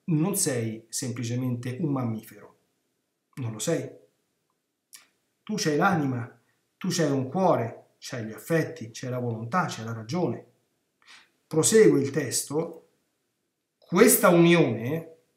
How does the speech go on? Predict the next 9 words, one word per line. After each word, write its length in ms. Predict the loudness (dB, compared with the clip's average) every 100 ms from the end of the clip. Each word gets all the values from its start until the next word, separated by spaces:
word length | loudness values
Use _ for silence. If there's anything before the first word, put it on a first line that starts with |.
| _ _ _ _ _ _ _ _ -20 _ _ _ _
la 80 | -10
sessualità 640 | -6 -4 -4 -2 -2 0
propria 280 | 2 2 2
ed 80 | -2
esclusiva 300 | -2 0 2
degli 200 | 0 -4
sposi, 420 | -6 -10 -8 -6
si 240 | 0 2
realizza 1000 | 8 12 12 10 6 0 -2 -4 -8 -14